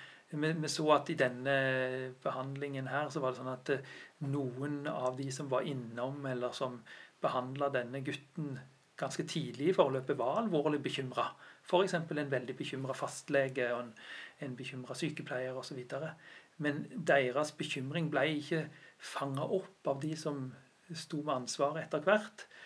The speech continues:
Eh, og, og da er det noe med problemene i et system der så mange er involvert, eh, og det å, eh, klare faktisk å fange opp disse her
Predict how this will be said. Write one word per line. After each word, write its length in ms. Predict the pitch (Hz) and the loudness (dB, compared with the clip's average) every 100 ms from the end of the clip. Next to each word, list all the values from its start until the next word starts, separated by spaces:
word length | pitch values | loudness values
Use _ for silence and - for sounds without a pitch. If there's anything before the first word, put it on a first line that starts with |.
| - - - | -18 -16 -4
Eh, 460 | 160 147 139 139 139 | 2 6 6 6 4
og, 300 | - - 156 | 0 -2 0
og 100 | 165 | 0
da 160 | 165 165 180 | 4 6 6
er 220 | 151 156 | 6 6
det 120 | 170 | 6
noe 160 | 160 139 | 2 2
med 180 | 165 165 | 0 2
problemene 560 | 156 139 160 185 156 147 | 4 4 4 2 2 4
i 80 | |
et 140 | 143 139 | 2 0
system 480 | 151 - 147 147 147 | -4 0 0 0 2
der 240 | 147 147 - - - - | 2 2 -4 -16 -20 -12
så 300 | - 156 147 | -2 0 4
mange 300 | 139 127 143 | 2 2 0
er 80 | 147 | 0
involvert, 880 | 143 143 135 156 175 - - - - - - | 0 0 4 4 4 0 -10 -14 -14 -18 -6
eh, 680 | 147 135 131 131 131 139 - - | 0 2 2 0 -2 -4 -6 -4
og 160 | 160 | -2
det 260 | 147 143 147 | 0 0 -2
å, 280 | 143 139 135 - - - _ - | 0 0 -2 -8 -20 -20 _ -6
eh, 420 | 131 123 127 131 135 - | -4 -2 -4 -6 -8 -8
klare 680 | - 151 139 113 113 139 151 | 2 8 8 8 4 0 -4
faktisk 560 | - - - 160 - | -6 -14 -6 -6 -4
å 60 | 147 | -8
fange 400 | - 147 123 123 | -4 -6 -4 -2
opp 160 | 160 156 | -2 -2
disse 180 | 139 - | -2 0
her 200 | 139 | 0